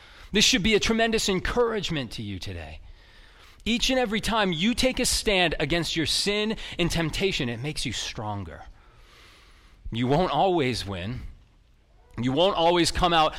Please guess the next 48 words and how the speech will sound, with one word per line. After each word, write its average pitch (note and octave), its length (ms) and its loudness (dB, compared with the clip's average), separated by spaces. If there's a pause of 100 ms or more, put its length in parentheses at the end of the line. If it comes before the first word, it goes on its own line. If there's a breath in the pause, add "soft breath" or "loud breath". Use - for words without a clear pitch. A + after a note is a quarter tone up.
(120 loud breath)
unscathed, E3+ 840 2
but F3+ 120 2
like E3 160 2
a E3+ 60 2
warrior G#3 520 2
or D#3+ 140 0
gladiator C3+ 600 2
that B2 120 -2
kind E3 140 -2
of B2+ 60 0
marches D#3+ 580 2
down D#3 300 0
his B2+ 120 -6
opponent, A#2 560 -6 (480 loud breath)
you're F#3+ 240 4
on F#3+ 120 4
the D#3+ 80 2
way D3+ 200 0
to C3+ 140 -2
victory, G#2+ 400 -2
brother F2+ 320 -6
or F#2 40 -6
sister, F#2 400 -8
whether A#2+ 260 -6
in F#2 140 -6
this G#2+ 240 -8
life G#2+ 220 -8
or G2 60 -12
the F2 100 -10
next D#2+ 320 -12
one. E2 160 -16 (1800 soft breath)
You, C3+ 240 0
you B2+ 220 0
know D3 120 2
why C3+ 280 2
else C#3+ 240 2
this B2+ 100 -4
should A#2 120 -4
be A2+ 260 -4
such C#3 200 -2
a C3 40 -2
great C3+ 280 0
encouragement B2+ 640 -2
is B2+ 120 -4
because C3 240 -4
it B2+ 80 -2
shows F#3+ 340 0
us E3 140 -2